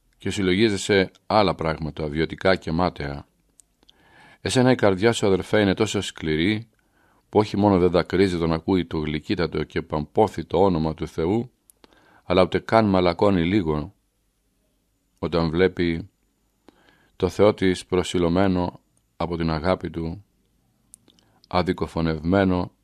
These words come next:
αιματοκυλισμένο επάνω στο σταυρό. Εσύ όταν παραστέκεσαι στην προσευχή,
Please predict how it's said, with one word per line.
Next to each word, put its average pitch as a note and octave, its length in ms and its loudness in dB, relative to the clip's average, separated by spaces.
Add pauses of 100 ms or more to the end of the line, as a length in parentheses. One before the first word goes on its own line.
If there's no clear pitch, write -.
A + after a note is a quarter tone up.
(160)
αιματοκυλισμένο E2 1000 -2
επάνω E2 420 0
στο - 180 -10
σταυρό. D#2+ 540 -4 (2000)
Εσύ G#2+ 220 -2
όταν C3+ 200 0
παραστέκεσαι G2 680 0
στην D#2+ 180 -10
προσευχή, G2+ 680 -4